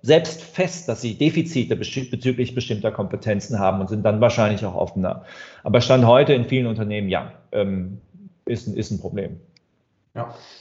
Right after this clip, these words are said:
Speaker 2: wir haben das auch, äh, mitbekommen, als wir das, äh, das ganze Tool,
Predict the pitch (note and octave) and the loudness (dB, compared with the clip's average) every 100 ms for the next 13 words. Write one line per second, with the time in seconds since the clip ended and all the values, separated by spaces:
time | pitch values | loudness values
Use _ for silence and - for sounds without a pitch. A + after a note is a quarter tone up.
0 | _ - A2+ A2 - A2 C3 D3+ D3 C3 | _ -10 -6 -6 -4 0 2 4 4 2
1 | C3 - - A#2 A#2+ B2 D3 - - C3 | 2 -2 -6 -2 0 0 -2 -2 0 2
2 | B2 A#2 B2+ A#2+ A2+ A2 - A2+ A2 G#2+ | 2 0 0 0 0 -2 -4 0 2 4
3 | G#2 G2+ G2+ G#2+ G#2+ - - B2+ C3+ B2+ | 2 0 -2 -2 -2 -6 -8 0 4 4